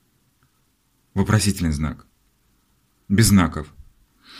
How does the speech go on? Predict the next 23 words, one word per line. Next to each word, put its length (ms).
"И 80
снова 340
песен 400
бьет 180
родник, 540
и 80
вновь 300
его 120
мечта 460
святая 680
горит 380
сиянием 520
молодым". 580
Можно 300
себе 240
представить, 680
как 240
при 100
таком 380
законченно 560
пошлом 420
вкусе 540
Славинскому 800